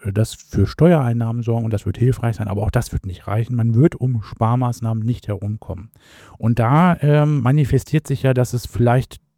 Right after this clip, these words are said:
doch zu einem äh, Sparen und stärkeren Sparen kommen wird, weil, äh, Elon Musk und Donald Trump sich ja wieder annähern. Die haben sich ja sozusagen im, im, äh, <laughs> so ein bisschen gezofft im vergangenen Jahr.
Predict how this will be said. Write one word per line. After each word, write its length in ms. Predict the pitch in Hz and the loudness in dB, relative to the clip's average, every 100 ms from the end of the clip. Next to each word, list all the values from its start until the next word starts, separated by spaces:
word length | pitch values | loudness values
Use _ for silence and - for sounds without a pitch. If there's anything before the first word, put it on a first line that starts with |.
| - | 2
doch 440 | 151 196 - - - _ | 4 4 -2 -6 -14 _
zu 220 | - 151 | -4 0
einem 500 | 143 135 135 139 131 _ _ _ _ _ _ | 2 2 2 0 -4 _ _ _ _ _ _
äh, 160 | 123 120 | 2 2
Sparen 720 | - - 120 127 131 131 127 | 2 0 2 2 2 -2 -4
und 160 | - | -12
stärkeren 420 | - - 127 - 117 | -6 0 0 0 -2
Sparen 360 | - 110 113 | -2 0 0
kommen 300 | - 131 160 | 0 0 0
wird, 220 | 160 - | -2 0
weil, 400 | 113 117 139 190 - | 0 2 4 2 0
äh, 180 | 113 120 - | -2 0 2
Elon 220 | 139 120 | 2 2
Musk 340 | 113 160 - - | 2 0 -2 -4
und 140 | 123 | 0
Donald 200 | 127 120 | 0 0
Trump 180 | 123 127 | -2 -2
sich 120 | 123 | -2
ja 100 | 123 | 0
wieder 160 | 123 104 | 0 0
annähern. 380 | 107 92 82 | -2 -4 -6
Die 80 | 87 | -4
haben 120 | 117 | -2
sich 140 | 131 120 | -2 0
ja 120 | 120 | 0
sozusagen 540 | 123 - 117 120 120 | -2 -4 -2 -2 -2
im, 320 | 104 123 120 113 | -2 -2 0 0
im, 360 | 113 110 110 | -2 0 -2
äh, 400 | 110 107 104 107 - - 165 - | -2 0 0 0 -2 -2 -4 -4
<laughs> 400 | _ - _ - | _ -20 _ -6
so 100 | - | 2
ein 40 | 117 | 2
bisschen 220 | - 117 | 2 0
gezofft 380 | 110 185 - 147 | 0 -2 -2 -2
im 360 | 156 156 147 | 0 0 -2
vergangenen 600 | - 127 123 139 139 143 | -4 -2 2 4 4 4
Jahr. 300 | 139 139 156 | 4 4 2